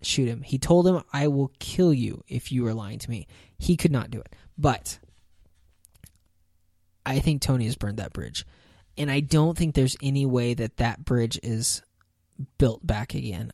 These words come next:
I don't think there's any way in heck that Tony and Jack are on the same side of things ever again, if we ever see Tony again. And I don't even think we're going to.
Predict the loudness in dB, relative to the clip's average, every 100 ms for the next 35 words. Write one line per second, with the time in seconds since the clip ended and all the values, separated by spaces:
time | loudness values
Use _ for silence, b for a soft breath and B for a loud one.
0 | -6 0 0 0 -2 0 0 0 0 2
1 | 2 2 2 2 2 0 -4 -4 -4 -4
2 | -4 -8 -14 -18 _ _ _ _ _ _
3 | _ _ -8 -4 0 2 4 4 2 0
4 | -2 -4 -4 -2 -2 -4 -6 -8 -8 -8
5 | -6 -6 -8 -12 -8 0 2 2 2 -4
6 | -10 -14 _ _ _ _ _ _ _ 0
7 | 0 4 6 6 4 0 -2 -4 -4 -4
8 | -6 -12 -14 -16 _ _ _ _ _ _
9 | _ _ _ _ _ -10 -6 -4 0 4
10 | 4 6 4 0 -2 -2 -2 -6